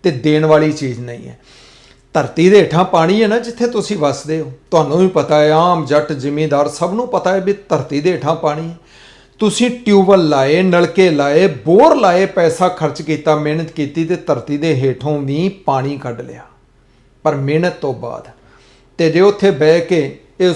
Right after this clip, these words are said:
ਸੋਚੀ ਜਾਓ, "ਫਲਾਣਾ ਆਂਦਾ ਸੀ ਪੰਜ ਸੌ ਫੁੱਟ ਡੂੰਘਾ ਹੈ, ਹੁਣ ਕੌਣ ਪੰਜ ਸੌ ਫੁੱਟ ਦੀ ਡੂੰਘੀ ਮਿਹਨਤ ਕਰੇ, ਕਿੱਥੋਂ ਪੈਸਾ ਲਿਆਈਏ?"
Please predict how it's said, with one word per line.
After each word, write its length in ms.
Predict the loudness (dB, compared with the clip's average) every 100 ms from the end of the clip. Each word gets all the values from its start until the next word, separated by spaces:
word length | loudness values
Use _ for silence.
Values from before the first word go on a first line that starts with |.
| 0
ਸੋਚੀ 340 | -2 0 -2
ਜਾਓ, 580 | 4 4 4 2 -2 -6 -18 _ -4
"ਫਲਾਣਾ 320 | 0 2 2
ਆਂਦਾ 360 | 0 0 2 2
ਸੀ 420 | 0 0 0 0
ਪੰਜ 400 | -4 -4 -2 -4
ਸੌ 300 | -2 -2 -2 -6
ਫੁੱਟ 220 | -4 -4
ਡੂੰਘਾ 440 | -2 -2 2 4
ਹੈ, 180 | 4 4
ਹੁਣ 240 | 2 -2
ਕੌਣ 440 | -6 -4 -2 0 0
ਪੰਜ 400 | -2 -4 -4 -6
ਸੌ 300 | -2 -2 0
ਫੁੱਟ 200 | -6 -6
ਦੀ 160 | -4 -4
ਡੂੰਘੀ 460 | -4 -6 -4 -2
ਮਿਹਨਤ 420 | -2 -2 -2 -4 -2
ਕਰੇ, 520 | 0 2 2 0 -6 -20 -20 _ -6
ਕਿੱਥੋਂ 320 | -4 0 0
ਪੈਸਾ 440 | 2 0 2 0
ਲਿਆਈਏ?" 440 | 4 4 4 0